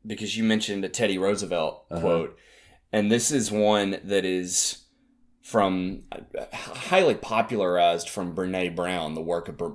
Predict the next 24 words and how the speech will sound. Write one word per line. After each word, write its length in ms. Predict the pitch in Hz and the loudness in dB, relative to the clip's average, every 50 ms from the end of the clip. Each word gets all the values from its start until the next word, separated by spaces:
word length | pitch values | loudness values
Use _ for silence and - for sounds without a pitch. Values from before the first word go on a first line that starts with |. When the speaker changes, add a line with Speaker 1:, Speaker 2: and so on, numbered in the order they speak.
| - | -6
Speaker 1:
Brené 320 | - 101 92 90 87 82 80 | -6 -4 -2 -2 -2 -4 -2
Brown. 320 | 95 95 90 82 76 76 | -2 -2 -2 -2 -4 -4
Obviously, 680 | 76 90 92 90 87 82 - 92 85 80 76 73 76 73 - _ _ _ | -2 -4 -4 -4 -6 -8 -8 -6 -6 -6 -8 -8 -10 -12 -18 _ _ _
he 460 | - - - 127 123 113 107 98 - | -18 -6 -2 2 2 2 2 0 -2
said 300 | - - - 110 101 95 | -4 2 4 4 4 4
this 240 | 90 92 87 - - | 2 -2 -2 -2 -4
in 80 | 95 85 | -6 -6
a 40 | 80 | -4
speech. 680 | - - - - 113 101 87 82 80 - - - - - - - - - | -6 -6 -4 -2 -4 -4 -4 -6 -8 -8 -8 -8 -8 -12 -20 -20 -20 -12
Speaker 2:
Yeah. 260 | - 85 87 80 71 69 - - | -6 -4 -4 -4 -6 -8 -12 -4
Speaker 1:
But 100 | - - | 4 4
I 40 | - | 4
feel 140 | 110 139 131 | 6 8 6
like 140 | 117 107 98 | 6 6 4
this 180 | 110 104 95 | 2 0 0
is 60 | 95 95 | -2 -4
a 40 | 92 | 0
very 220 | 92 104 101 92 | 2 2 2 2
strong 460 | 90 - - - 113 101 95 95 92 | 0 -2 -2 0 2 2 2 2 2
way 120 | 92 90 90 | 2 0 0
to 60 | 87 | 0
finish 400 | - - - 92 85 78 - - | -2 -4 -4 -4 -4 -4 -2 -2
up. 360 | 92 82 67 67 67 - - - _ _ _ _ _ _ - - - - | -2 0 0 -2 -4 -6 -12 -20 _ _ _ _ _ _ -20 -16 -8 -4
Um, 480 | 101 95 92 87 87 87 87 87 90 | -2 -2 0 -2 -2 -6 -10 -14 -16